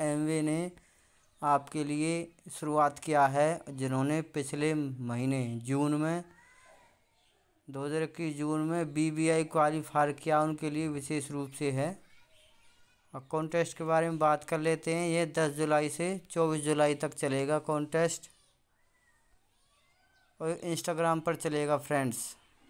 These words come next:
लीडरशिप कॉन्टेस्ट है। महीने की थीम को समझें तो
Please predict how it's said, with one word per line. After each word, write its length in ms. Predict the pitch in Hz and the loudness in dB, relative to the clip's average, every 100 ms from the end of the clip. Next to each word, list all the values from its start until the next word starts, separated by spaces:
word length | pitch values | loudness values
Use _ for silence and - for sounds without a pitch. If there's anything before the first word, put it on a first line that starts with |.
| _ _ _ _ _ _ _ _ _ 1077 1077 1077 415 427 - 1077 _ _ 762 784 784 _ 392 381 _ 587 571 _ _ _ _ _ _ _ _ _ _ _ _ _ | _ _ _ _ _ _ _ _ _ -20 _ _ _ _ -20 -20 _ _ _ _ _ _ _ _ _ _ _ _ _ _ _ _ _ _ _ _ _ _ _ _
लीडरशिप 600 | 143 156 160 170 - 165 - | -6 -4 -2 -4 -4 -6 2
कॉन्टेस्ट 600 | 170 165 175 170 165 190 | 2 2 2 2 2 -2
है। 60 | 175 | 0
महीने 380 | 151 147 165 | 2 2 2
की 160 | 165 180 165 | 0 -4 -4
थीम 280 | 165 165 170 | 0 2 2
को 160 | 180 | 0
समझें 520 | 160 160 165 170 170 170 | 0 0 2 2 2 2
तो 320 | 175 170 | 2 0